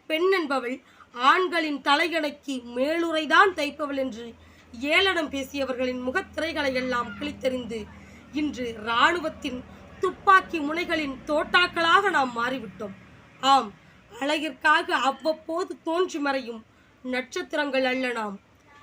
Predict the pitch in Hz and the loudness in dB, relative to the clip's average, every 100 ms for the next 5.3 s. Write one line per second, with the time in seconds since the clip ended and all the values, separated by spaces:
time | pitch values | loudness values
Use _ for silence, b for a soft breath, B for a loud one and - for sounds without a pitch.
0 | - - 247 247 269 302 285 247 254 208 | -20 -14 -2 2 2 2 -2 -4 -6 -6
1 | 285 262 320 311 254 - 277 294 330 311 | -4 -2 -2 -2 -6 -8 -8 -2 -2 -2
2 | 262 233 202 302 269 202 - - - - | -4 -6 -2 -2 -2 -6 -16 -20 -20 -18
3 | 214 233 285 320 311 294 - 311 330 339 | -8 -4 -4 -2 -2 -4 -8 -6 -2 -2
4 | 330 285 277 233 226 208 269 277 311 262 | 0 2 2 -2 -10 -6 -4 -4 -4 -2
5 | 254 233 214 | -2 -4 -8